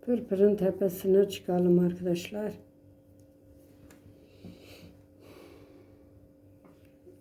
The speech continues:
Aynı yuvaya girelim. Sinek kanadı oluşsun arkadaşlar.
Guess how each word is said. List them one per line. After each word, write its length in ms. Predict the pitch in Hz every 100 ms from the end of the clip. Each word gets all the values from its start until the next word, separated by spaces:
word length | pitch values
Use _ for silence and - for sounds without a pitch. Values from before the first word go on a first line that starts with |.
| 311
Aynı 320 | 226 220 202
yuvaya 420 | 190 190 190 185
girelim. 640 | 180 202 208 180 185 208
Sinek 480 | - - 185 180 175
kanadı 400 | - 180 175 165
oluşsun 720 | 170 156 156 - - 180 165
arkadaşlar. 640 | 160 - 170 160 - 220